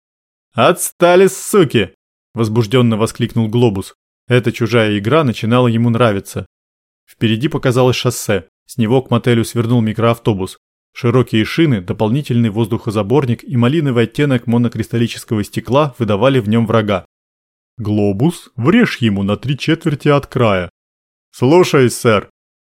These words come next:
Водитель автобуса, не ожидая подвоха, среагировал поздно и не успел увернуться от атаковавшего его монстра. На этот раз удар был чувствительным,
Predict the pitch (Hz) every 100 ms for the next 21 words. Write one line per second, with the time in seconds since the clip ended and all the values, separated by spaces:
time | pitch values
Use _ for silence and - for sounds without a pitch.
0 | _ _ - 110 117 123 110 110 - 160
1 | 127 120 110 107 117 120 113 113 113 147
2 | 160 135 127 117 123 110 107 160 151 139
3 | - 143 127 117 - 180 165 139 113 135
4 | - - 127 - 117 120 117 127 - 113
5 | 110 120 120 113 - 113 98 _ _ _
6 | - 104 123 160 - 147 - 117 123 123
7 | 127 135 - 120 107 104 95